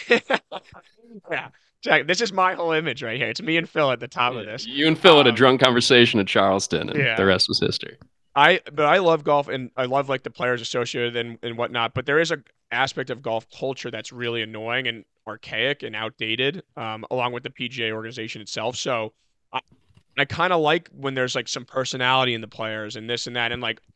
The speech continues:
Speaker 1: I've gone back and forth on Brooks, like, when he was back on, when, before when he was on the tour. I loved him at first. I was like, "Whoa, this guy's, like, a sporty,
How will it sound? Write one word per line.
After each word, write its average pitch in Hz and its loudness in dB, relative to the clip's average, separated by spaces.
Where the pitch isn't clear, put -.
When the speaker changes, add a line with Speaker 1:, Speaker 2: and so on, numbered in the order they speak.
Speaker 1:
I've 151 4
gone 165 0
back 131 -2
and 131 -8
forth 123 -6
on 123 -6
Brooks, 120 -8
like, 113 -8
when 120 -12
he 120 -10
was 117 -10
back 120 -4
on, 120 -12
when, 120 -12
before 123 -10
when 120 -10
he 113 -10
was 120 -10
on 113 -10
the 107 -14
tour. 131 -2
I 131 -4
loved 139 2
him 143 -2
at 135 0
first. 135 2
I 135 -2
was 123 -6
like, 113 -6
"Whoa, 143 4
this 123 -4
guy's, 135 -4
like, 123 -6
a 107 -8
sporty, 131 -4